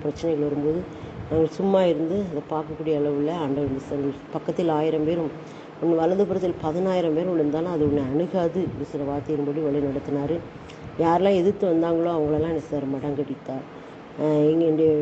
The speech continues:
பள்ளி வாழ்க்கையில அப்படித்தான். பணி செய்கிற போது எனக்கு நிறைய பிரச்சனைகள் வரும்போது, எங்க போனாலும் எதிரிகள் இருப்பாங்க. ஆனா, ஆண்டவர் அவங்க முன்னால் நம்மளை மேன்மைப்படுத்துவார், உயர்த்தி வைப்பார். எது நம்மளுக்கு வந்து அவங்க கிடையாதுன்னு சொல்லுவாங்களோ, அதை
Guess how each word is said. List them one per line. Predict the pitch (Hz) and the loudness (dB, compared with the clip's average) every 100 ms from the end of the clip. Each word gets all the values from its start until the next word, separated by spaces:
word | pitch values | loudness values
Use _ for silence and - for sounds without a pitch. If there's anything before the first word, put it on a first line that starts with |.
| 147 143 - | 2 -2 0
பள்ளி | 165 208 | 2 4
வாழ்க்கையில | 190 160 160 165 | 4 2 0 -4
அப்படித்தான். | 147 143 - 147 151 - - - - - | -4 -8 -6 -6 -6 -10 -16 -16 -14 -2
பணி | 170 185 | 2 2
செய்கிற | - 180 160 151 151 | 4 2 4 2 2
போது | 160 180 | 0 2
எனக்கு | 147 147 139 | 2 0 0
நிறைய | 143 147 165 | 2 2 2
பிரச்சனைகள் | - 147 - 165 151 | 0 -4 -2 0 2
வரும்போது, | 139 135 147 151 | 0 0 2 2
எங்க | 170 180 | 2 0
போனாலும் | 170 175 180 | 0 2 2
எதிரிகள் | 151 160 160 | 2 2 2
இருப்பாங்க. | 139 - 151 135 123 - - - - - | 0 -2 -4 -4 -6 -12 -16 -16 -14 -6
ஆனா, | 190 196 165 | -2 0 2
ஆண்டவர் | 214 220 190 | 4 4 4
அவங்க | 170 160 | 4 4
முன்னால் | 156 160 170 156 | 2 2 2 2
நம்மளை | 147 165 156 147 | 2 0 -2 2
மேன்மைப்படுத்துவார், | 160 180 170 - 135 - 135 139 139 | 2 2 -2 -4 -6 -4 -2 -2 -2
உயர்த்தி | 147 175 - 160 | -2 -2 -2 -4
வைப்பார். | 135 131 135 139 - - - - - - | -4 -4 -6 -6 -8 -14 -10 -10 -8 -2
எது | 180 202 | 2 4
நம்மளுக்கு | 190 185 165 175 | 4 2 0 2
வந்து | 165 170 180 | 2 2 2
அவங்க | 165 160 160 156 147 147 | 2 2 4 4 2 0
கிடையாதுன்னு | 160 175 180 170 165 | 0 2 2 0 0
சொல்லுவாங்களோ, | 160 165 | 0 0
அதை | 165 147 | 0 -2